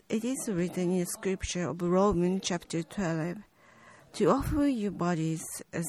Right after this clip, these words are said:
a living sacrifice, holy and pleasing to God. This is your true and proper worship." So we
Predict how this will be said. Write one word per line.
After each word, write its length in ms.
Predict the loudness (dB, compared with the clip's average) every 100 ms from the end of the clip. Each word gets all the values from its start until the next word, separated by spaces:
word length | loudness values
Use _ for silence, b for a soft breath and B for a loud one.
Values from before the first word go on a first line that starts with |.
| -4
a 120 | -4
living 380 | -2 0 0 0
sacrifice, 840 | -2 -6 -6 -8 -6 -4 -2 -4 -8 -20 -20
holy 580 | -8 -2 0 0 -2 -4
and 220 | -2 -4 -4
pleasing 680 | -2 0 0 0 -2 -2 -4 -8
to 80 |
God. 480 | -6 -6 -4 -4 -6 -10 -18 _ _ _ _ _ -20 -20 B B B B B B B B B -20 -6
This 220 | -2 -2 0
is 220 | 0 0 -4 -8
your 380 | -4 0 0 -2
true 540 | -6 -4 -2 0 -2 -4 -4
and 280 | -2 -2 -4
proper 360 | -6 -6 -6 -8
worship." 600 | -6 -6 -6 -8 -10 -14 _ -20 -20 -20 -20 -20 -20 -20 -20 -20 -20 -20 -20 -20 -20 -20 -20 -20 -20 -20 -20 -20 -20 -20 -20 -20 -20 -20 -20 -20 -20 -20 -20 -20 -20 -20 B B B B B -6
So 180 | -2
we 320 | 0 0 0